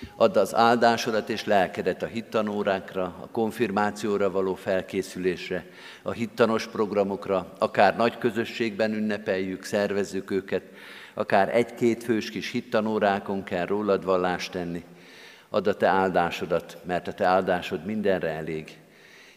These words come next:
Így erősítsd az egyházat itt ebben a városban is, sok keresztény közösséget.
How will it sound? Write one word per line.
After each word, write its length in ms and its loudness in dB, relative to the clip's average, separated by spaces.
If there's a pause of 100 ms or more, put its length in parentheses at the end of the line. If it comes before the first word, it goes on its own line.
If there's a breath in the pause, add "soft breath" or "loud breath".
Így 280 -4
erősítsd 540 0
az 120 -2
egyházat 840 -2
itt 240 -8
ebben 240 2
a 100 -2
városban 640 0
is, 240 -10 (320 loud breath)
sok 240 -4
keresztény 600 0
közösséget. 840 -6